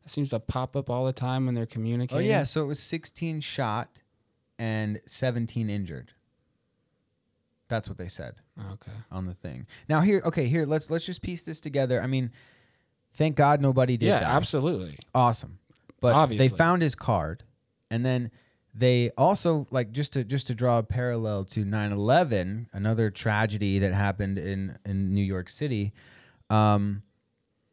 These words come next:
Speaker 2: found hit their passports of the guys that hit the plane. Very random. So there's another little thing there that's kind of funky, uh, besides not killing anyone. The, what, how many months ago was it that they did the,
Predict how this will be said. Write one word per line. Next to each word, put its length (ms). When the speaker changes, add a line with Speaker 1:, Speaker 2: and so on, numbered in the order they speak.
Speaker 2:
found 300
hit 120
their 160
passports 840
of 120
the 80
guys 460
that 240
hit 300
the 60
plane. 520
Very 320
random. 540
So 140
there's 200
another 260
little 300
thing 340
there 220
that's 160
kind 180
of 100
funky, 460
uh, 200
besides 400
not 240
killing 320
anyone. 480
The, 460
what, 300
how 80
many 120
months 280
ago 200
was 220
it 100
that 140
they 100
did 300
the, 460